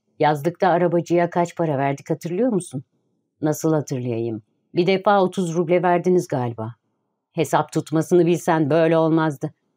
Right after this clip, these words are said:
Senin okuma yazma bilmemen yüzünden." "Bugüne kadar okuma yazma bilmeden yaşadım.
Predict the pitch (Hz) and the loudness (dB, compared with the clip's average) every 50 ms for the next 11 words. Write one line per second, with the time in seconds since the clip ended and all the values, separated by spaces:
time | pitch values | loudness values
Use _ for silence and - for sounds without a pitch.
0 | _ - - 185 208 226 262 - - - - - 208 208 214 214 190 180 170 - | _ -4 0 2 2 4 4 2 2 0 0 0 0 2 2 2 2 2 2 2
1 | 185 170 151 165 208 220 214 196 180 185 175 170 151 127 143 143 - 147 147 135 | 0 2 2 2 2 2 4 4 4 4 4 4 4 2 0 -2 -2 -2 -2 -2
2 | 139 139 143 147 - _ _ _ _ _ _ _ _ _ _ _ _ _ _ _ | -2 -2 -4 -4 -6 _ _ _ _ _ _ _ _ _ _ _ _ _ _ _
3 | _ _ - 170 220 220 262 262 247 226 214 - 190 160 170 160 156 165 160 - | _ _ -4 0 0 2 4 4 4 4 2 2 2 4 4 4 4 2 0 0
4 | 202 190 185 190 180 175 175 175 185 185 175 143 165 165 156 151 143 139 - 143 | 2 2 2 4 2 2 2 2 0 0 0 2 2 2 2 2 0 0 -2 -2
5 | 143 143 139 139 151 165 - - 143 135 139 135 131 | 0 0 0 0 0 -2 -2 -4 -4 -4 -4 -6 -6